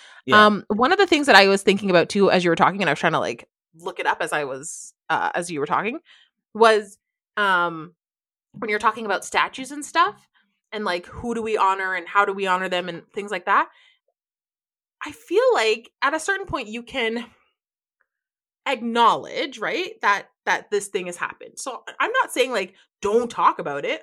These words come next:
Speaker 2: I'm saying a hundred percent
Speaker 1: Yeah.
Speaker 2: talk about it, talk about it, but, like, talk about it, like, talk about the things that happened. But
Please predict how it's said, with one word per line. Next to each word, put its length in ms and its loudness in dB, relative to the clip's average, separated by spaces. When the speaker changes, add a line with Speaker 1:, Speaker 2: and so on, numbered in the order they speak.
Speaker 2:
I'm 80 -6
saying 180 -4
a 40 -4
hundred 220 -2
percent 260 -2
Speaker 1:
Yeah. 100 0
Speaker 2:
talk 140 2
about 240 -6
it, 140 -8
talk 200 4
about 220 -4
it, 100 -10
but, 120 -4
like, 200 -6
talk 440 2
about 480 -8
it, 160 -16
like, 180 -12
talk 200 6
about 120 -2
the 60 -4
things 160 -12
that 80 -10
happened. 320 -6
But 320 6